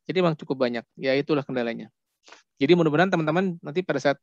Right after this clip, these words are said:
terjun ke dunia kerja, mudah-mudahan bisa membantu mewarnai aspek health ini, supaya ya membantu men-, ya,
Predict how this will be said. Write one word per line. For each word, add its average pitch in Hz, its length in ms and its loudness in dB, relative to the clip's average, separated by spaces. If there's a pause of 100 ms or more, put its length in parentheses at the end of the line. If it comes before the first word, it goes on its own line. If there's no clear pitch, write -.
terjun 143 300 -2
ke 151 80 0
dunia 135 180 -4
kerja, 143 320 0
mudah-mudahan 139 400 -2
bisa 131 460 -4
membantu 143 500 -2
mewarnai 127 480 -4
aspek - 300 -12 (500)
health 135 220 0
ini, 127 340 -6 (540)
supaya 156 720 2
ya 196 320 -6 (460)
membantu 156 500 2
men-, 151 300 -4 (200)
ya, 165 180 -6